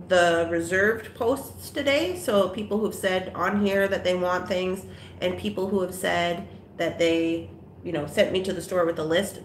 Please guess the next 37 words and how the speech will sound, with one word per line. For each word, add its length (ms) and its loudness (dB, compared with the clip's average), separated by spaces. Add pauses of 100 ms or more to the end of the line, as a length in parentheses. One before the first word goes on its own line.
those, 400 2
those 200 0
postings 440 -2
will 100 -2
probably 240 -2
get 180 -4
put 140 -6
up 160 -6
today 440 0 (140)
'cause 140 -6
I 40 2
usually 420 -2
do 100 -2
those 240 0
first. 520 -4 (520)
And 240 2
then 220 8
I'll 140 4
start 400 2
posting 480 0
up. 220 -4 (300)
And 300 0
honestly, 640 2
this, 240 0
this 240 4
batch 300 2
is 100 -6
pretty 200 -2
big. 220 0
It's 120 -4
probably 280 -4
gonna 180 -2
take 200 -8
me 320 -6 (300)
through 200 -2
the 80 2
weekend. 580 -2